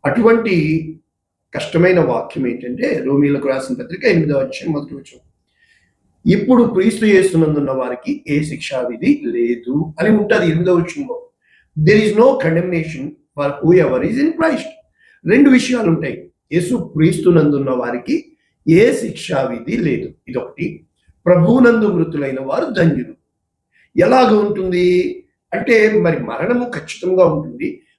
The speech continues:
ప్రభువునందు మరణం అంటే ఎలాగ? ఇప్పుడు మనకు తెలుసు కదా, ధనవంతుడు లాజరు తన జీవిత కాలం మట్టుకు ధనవంతుడు సుఖపడ్డాడు, కానీ లాజరు దుఃఖపడ్డాడు. కానీ లాజరు ప్రభువునందు చనిపోయాడు,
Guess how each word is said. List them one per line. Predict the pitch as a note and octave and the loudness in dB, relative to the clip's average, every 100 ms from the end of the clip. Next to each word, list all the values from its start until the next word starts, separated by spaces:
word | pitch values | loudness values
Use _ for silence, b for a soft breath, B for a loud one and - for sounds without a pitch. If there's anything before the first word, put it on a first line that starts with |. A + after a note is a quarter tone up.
| _ F3 | _ 0
ప్రభువునందు | F#3+ C#4 D4 C#4+ C4 A#3 | 2 4 4 6 4 2
మరణం | E3+ C#3+ A#2+ A2+ - _ C#3 | -2 -6 -8 -14 -20 _ -18
అంటే | C#3 A#2+ | -4 -2
ఎలాగ? | E3 - - - _ b b - | 0 -2 -8 -14 _ b b -8
ఇప్పుడు | C4+ C4+ B3 A#3+ | 2 4 6 4
మనకు | G#3 G3 E3 | 2 0 -2
తెలుసు | E3+ G3 - | -4 -4 -4
కదా, | B2 C3 - - _ | -4 -6 -10 -18 _
ధనవంతుడు | C3+ B2+ D#3 D#3+ D#3 C#3 C3+ | -2 2 4 4 2 0 -4
లాజరు | B2+ A#2 - D3 - _ _ _ _ - | -4 -6 -8 -12 -14 _ _ _ _ 0
తన | G#3+ A3 E3+ A#3+ | 4 4 2 0
జీవిత | C#4+ F4 D4 | 2 2 0
కాలం | F3 G#3+ F#3+ F3+ | -2 -2 0 0
మట్టుకు | E3+ E3 E3 D3 D3 - C#3 | 0 0 0 0 -4 -8 -10
ధనవంతుడు | C#3+ D#3 E3 D3 C#3+ | -4 0 0 -2 -6
సుఖపడ్డాడు, | C#3 C#3 C3 B2+ B2+ B2 - _ _ _ - | -10 -12 -6 -4 -2 -6 -8 _ _ _ -6
కానీ | D3+ F3 F#3+ D#3 E3 | 0 2 4 4 2
లాజరు | D3 C#3 F3+ G#3 | 2 2 2 0
దుఃఖపడ్డాడు. | D3+ - D#3 D3 C3+ C3+ C3+ A#2+ - _ _ _ | 0 -4 -4 -2 -2 -2 -4 -8 -14 _ _ _
కానీ | A3 B3 B3 | 2 4 4
లాజరు | F3+ - A3 G#3+ G#3+ - | 4 4 2 4 2 2
ప్రభువునందు | - C3 F#3 A3 G3+ F#3+ | 0 -2 0 0 0 -4
చనిపోయాడు, | - D#3 D3+ D3 C#3 C#3+ A#2+ | -4 -4 -2 -2 -2 -4 -4